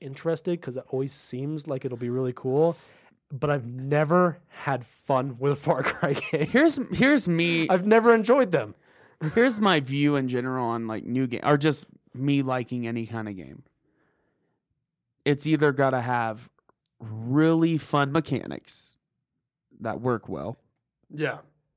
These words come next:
Speaker 2: And it and I expect them all to look nice nowadays, but it doesn't require that 'cause I expect it.
Speaker 1: Yeah, yeah, yeah.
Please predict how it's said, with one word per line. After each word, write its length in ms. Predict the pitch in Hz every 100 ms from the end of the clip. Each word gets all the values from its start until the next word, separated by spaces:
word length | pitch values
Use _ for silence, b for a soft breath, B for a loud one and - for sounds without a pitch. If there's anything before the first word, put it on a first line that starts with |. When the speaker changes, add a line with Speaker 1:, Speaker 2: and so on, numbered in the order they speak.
| _ _ _ _ _ _ _ _ _
Speaker 2:
And 140 | 139 131
it 180 | 117 _ _ _ _ _ _ -
and 140 | 160 147
I 100 | 143
expect 420 | 131 - 180 -
them 140 | 131 123
all 140 | 120
to 80 | 110
look 300 | 107 110 -
nice 340 | 110 101 -
nowadays, 640 | 104 98 92 85 92 - - -
but 160 | 127
it 100 | 123
doesn't 640 | 139 131 120 - 120 120 123
require 540 | 139 - 170 160 135
that 240 | 117 127 123
'cause 140 | -
I 100 | 127
expect 440 | 98 - 127 107 -
it. 120 | - B B 254
Speaker 1:
Yeah, 260 | 202 110 95
yeah, 200 |
yeah. 0 | 92